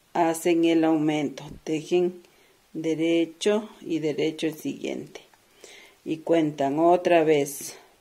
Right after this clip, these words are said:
Uno, dos,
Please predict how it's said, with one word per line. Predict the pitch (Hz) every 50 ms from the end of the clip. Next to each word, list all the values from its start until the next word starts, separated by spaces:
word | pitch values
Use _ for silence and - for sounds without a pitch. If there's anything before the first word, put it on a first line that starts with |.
| _ _ _ _ _ _ _ _ _ _ -
Uno, | - 175 180 185 190 190 190 190 190 190 190 196 202 196 196 202 190
dos, | - 180 175 180 180 180 180 180 190 202 233 - - - - -